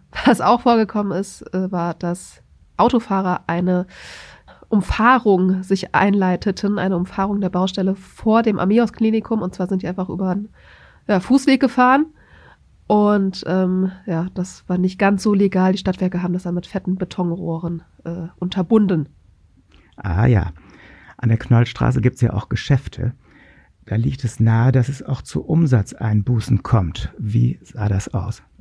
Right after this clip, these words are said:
Speaker 1: Ziemlich dramatisch. Ich habe mich unterhalten, unter anderem mit der Inhaberin der Apotheke in der Straße. Ähm, die berichtet von vierzig Prozent Umsatzeinbußen. Also die haben ziemlich gelitten. Sie sagt, wirklich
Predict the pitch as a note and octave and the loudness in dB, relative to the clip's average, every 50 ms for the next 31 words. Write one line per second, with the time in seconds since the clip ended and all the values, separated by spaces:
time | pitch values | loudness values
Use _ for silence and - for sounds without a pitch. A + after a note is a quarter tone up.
0 | - - - A3+ A3 G3 - - G3+ F#3+ F#3+ G3+ A#3 B3+ - C#4 C4+ B3 - G3+ | -8 -2 0 2 2 0 0 -2 -2 2 4 4 4 4 2 0 0 0 -2 -6
1 | - A3 G#3+ A3 G3+ - G3 F#3+ F#3 F#3 F#3+ F#3+ G3 G3 G#3 G3 E3+ - F3+ G3 | -4 -4 -4 -4 -4 -2 -2 -2 0 2 2 2 0 0 -2 -2 -2 -2 -2 -2
2 | - - - F#3 - G3+ F#3+ F#3 F#3 F#3 F#3 G3 F3+ F3+ F3+ F3 F3 - - F#3+ | -2 -2 -2 -4 -2 -2 2 2 0 0 0 0 0 2 0 0 -2 -2 -2 -2
3 | G3 F#3+ G3 F#3+ F#3+ F#3 F3+ F#3 F3+ F3+ F3+ F#3 F#3 F#3+ F#3 - F#3 F3 D#3+ - | 0 0 0 0 0 0 0 0 -2 -2 -2 -2 -4 -6 -6 -6 -6 -6 -4 -2
4 | - F#3 - - A3+ B3+ B3 - B3 G#3+ G#3+ G#3+ G#3+ G#3 - - - G3+ G#3 A3+ | -4 -4 0 0 0 0 2 2 0 0 2 0 -2 -2 -4 -4 -2 0 0 -2
5 | A3+ - C4 B3 C4 - - - - - - - - - - _ - - - F3+ | -2 -2 -4 -4 -4 -6 -12 -20 -20 -20 -20 -20 -20 -20 -20 _ -8 -2 0 2
6 | F3 F3 F3 F3+ F3+ F3+ F3+ - - G3 F#3 F#3 F#3+ F#3 G#3 - - G3 F3+ F#3 | 2 2 0 0 -2 -2 -4 -2 -2 0 2 2 0 0 -2 -4 -2 -2 -2 2
7 | - A3+ A3+ A#3 A3+ - - A3+ - - G#3 F3+ G3+ G#3+ G#3+ A#3+ A3+ - - G3 | 2 2 2 2 -2 -2 -2 -2 0 0 0 0 0 0 0 0 0 0 -2 0
8 | A3 A3 G#3 A#3 A#3 B3+ B3 - B3 B3 B3+ B3+ A#3 - F#3 F#3 F#3+ F#3 F#3 F3 | 0 0 0 2 0 0 0 0 -2 -2 -2 -2 -2 -2 0 0 0 0 0 0
9 | F3+ F#3 F#3 - F#3+ F3 E3 E3 - - D#3+ E3 F3 E3+ - F#3+ F3+ F3 - F3+ | 0 -2 -2 0 0 0 0 -2 -4 -6 -6 -6 -6 -6 -6 -8 -8 -4 -4 -2
10 | E3+ F3 F3+ F#3 - - - - - - - - - - - - - - - - | -2 0 -2 -2 -4 -10 -16 -14 -14 -16 -16 -16 -20 -20 -20 -20 -20 -20 -18 -18
11 | - - - - - - - - E3+ F3+ G3+ G#3+ - G3+ - - | -18 -18 -20 -20 -20 -20 -16 -10 0 0 2 2 2 0 0 -2